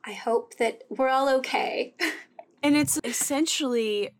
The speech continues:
Speaker 2: "May we move through this."
Speaker 1: Yes.
Speaker 2: "May you kiss the wind and then turn from it, certain that it will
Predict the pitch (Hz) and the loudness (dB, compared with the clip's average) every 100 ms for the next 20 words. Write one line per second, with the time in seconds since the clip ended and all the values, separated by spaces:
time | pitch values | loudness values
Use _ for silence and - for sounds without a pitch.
0 | _ _ _ - 226 233 247 233 226 208 | _ _ _ -4 2 4 4 4 2 4
1 | 208 202 - 185 165 147 76 151 - - | 2 2 -4 -6 -4 -4 -6 -4 -6 -6
2 | - 254 240 - - - - 247 262 262 | -8 -6 -6 -4 -4 -4 0 2 4 2
3 | - 269 - 247 226 233 233 - 214 214 | 0 -2 -2 -2 0 0 -2 -4 -4 -4
4 | 214 - - - 254 269 - 226 208 180 | -4 -6 -6 -2 2 2 2 -4 -4 -4
5 | - - - 240 226 233 208 202 190 196 | -4 -4 -2 -2 -2 -2 -6 -6 -6 -6
6 | 190 | -6